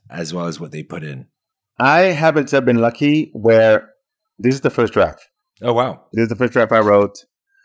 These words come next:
Speaker 2: And I took two years to find a publisher. I collected rejection letters for two years. And I remember my then wife was like, "Ah, man, maybe you should just rewrite it. Maybe you should definitely change the title."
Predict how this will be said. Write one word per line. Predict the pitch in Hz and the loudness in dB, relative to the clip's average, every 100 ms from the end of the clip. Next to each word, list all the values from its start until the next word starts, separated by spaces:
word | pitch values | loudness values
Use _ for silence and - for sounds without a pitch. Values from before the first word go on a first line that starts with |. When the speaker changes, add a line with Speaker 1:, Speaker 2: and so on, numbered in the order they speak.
| _ _ _ | _ _ _
Speaker 2:
And | 107 | -2
I | 107 | -2
took | 143 | -2
two | - 156 | 0 2
years | 147 147 | 2 0
to | |
find | 131 131 | -2 -2
a | |
publisher. | 120 117 110 120 123 _ _ _ 113 | 0 -2 -2 -4 -4 _ _ _ -8
I | |
collected | 117 120 135 | -4 -2 -2
rejection | 110 120 131 | -2 -4 -2
letters | 117 107 101 | 0 0 -4
for | - | -6
two | 135 | -2
years. | 123 110 113 - _ _ _ _ - - _ _ _ _ | 0 0 -4 -14 _ _ _ _ -20 -20 _ _ _ _
And | 104 | -4
I | 107 | 0
remember | 117 123 | 2 2
my | 110 101 | 2 0
then | 90 110 104 101 | 0 -2 0 0
wife | 123 120 | 0 0
was | 104 | -2
like, | 95 - | -4 0
"Ah, | 104 92 | 2 2
man, | 87 101 95 90 85 80 _ _ _ - | 0 -2 0 -2 -4 -12 _ _ _ -8
maybe | 98 117 | -4 -2
you | 101 | -2
should | 101 | -4
just | 98 95 | -6 -4
rewrite | 95 95 104 | 0 2 2
it. | 110 - | 2 -2
Maybe | 107 101 | -4 -4
you | 107 | -4
should | 101 - | -6 -4
definitely | 107 107 98 | -4 -2 -6
change | 95 92 | -6 -6
the | 85 | -6
title." | - 92 113 113 - | -2 2 2 0 -4